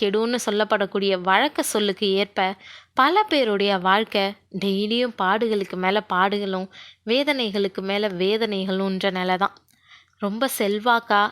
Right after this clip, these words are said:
எந்த கவலையும் இல்லாம வாழ்றவங்கன்னு சொல்றதுக்கு நம்மளுடைய கண்ணுக்கு முன்னாடி கொஞ்சம் பேர் இருக்கிறது போல தான் தோணும்.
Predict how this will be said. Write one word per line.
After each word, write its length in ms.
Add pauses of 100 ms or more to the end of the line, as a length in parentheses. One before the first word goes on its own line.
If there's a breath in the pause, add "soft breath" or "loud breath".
எந்த 420
கவலையும் 500
இல்லாம 360
வாழ்றவங்கன்னு 920
சொல்றதுக்கு 680 (380 loud breath)
நம்மளுடைய 340
கண்ணுக்கு 500
முன்னாடி 480
கொஞ்சம் 440
பேர் 180
இருக்கிறது 460
போல 240
தான் 280
தோணும். 240